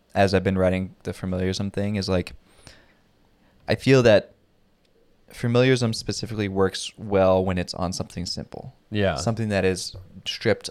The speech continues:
Speaker 1: of ornamentation, stripped of any embellishments, and highlights the interaction solely.
Speaker 2: Right.
Speaker 1: And, I mean, that's the basis of the idea. But, um,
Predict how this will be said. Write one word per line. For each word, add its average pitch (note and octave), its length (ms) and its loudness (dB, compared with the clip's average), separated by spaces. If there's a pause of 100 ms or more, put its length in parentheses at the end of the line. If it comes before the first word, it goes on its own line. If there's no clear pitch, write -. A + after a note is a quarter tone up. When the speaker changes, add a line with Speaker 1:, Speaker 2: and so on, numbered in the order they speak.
(140)
Speaker 1:
of F#2+ 380 4
ornamentation, F#2 720 -4
stripped - 300 -6
of F#2 140 -2
any F#2 320 0 (300)
embellishments, F#2 720 0 (720)
and F#2+ 260 2
highlights G2+ 680 2
the - 120 -6
interaction F#2+ 600 -4
solely. E2+ 320 -2
Speaker 2:
Right. D2 200 -6 (440)
Speaker 1:
And, G2 260 -2
I G2 60 -4
mean, F#2 120 0
that's F2+ 180 -4
the - 60 -14
basis - 380 -6
of D#2+ 80 -4
the - 60 -4
idea. C2 380 -6
But, - 200 -2 (420)
um, F2+ 500 2